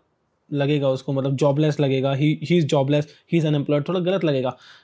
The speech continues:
अब बोलेंगे he is between jobs, तो लगेगा हाँ भाई जॉब्स के बीच में है, मतलब तैयारी कर रहा है, पेपर दे रहा है, लग जाएगी नौकरी। Sound like this। The people of slum are poor।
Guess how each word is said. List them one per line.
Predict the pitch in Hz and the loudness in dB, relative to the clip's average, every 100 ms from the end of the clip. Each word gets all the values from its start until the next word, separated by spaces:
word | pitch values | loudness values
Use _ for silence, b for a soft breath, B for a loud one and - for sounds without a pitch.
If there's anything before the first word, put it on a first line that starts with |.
| B | B
अब | 151 | 0
बोलेंगे | 170 175 202 | 2 2 2
he | 175 196 175 | 2 2 4
is | 160 | 0
between | 165 190 | 2 2
jobs, | 156 127 - - _ _ _ _ _ _ _ _ _ _ _ _ _ _ _ _ | 2 0 -6 -18 _ _ _ _ _ _ _ _ _ _ _ _ _ _ _ _
तो | 147 | -4
लगेगा | 139 131 143 | -2 -2 -2
हाँ | 147 127 | -2 0
भाई | 156 | 0
जॉब्स | 143 123 - | 2 -2 -2
के | 143 | -2
बीच | 127 117 | -2 -2
में | 123 | -4
है, | 135 | -2
मतलब | 135 151 151 | -2 -4 0
तैयारी | 127 127 139 | 0 2 0
कर | 123 | 0
रहा | 123 | -2
है, | 135 151 | -2 -2
पेपर | 139 139 | -2 -2
दे | 131 | -2
रहा | 123 147 | -2 -2
है, | 180 - | -6 -6
लग | 143 135 | -2 -2
जाएगी | 123 113 | -2 -6
नौकरी। | 117 - 117 117 _ - | -8 -6 -6 -8 _ -20
Sound | - 143 139 | -8 -4 -2
like | 135 120 | -2 -4
this। | 120 - _ _ _ _ _ _ _ _ 165 | -8 -10 _ _ _ _ _ _ _ _ -4
The | 160 | -2
people | 190 185 | -2 0
of | 208 | -2
slum | - 180 175 | 0 -2 -2
are | 180 - 160 156 | -4 -6 -4 0
poor। | 127 | -2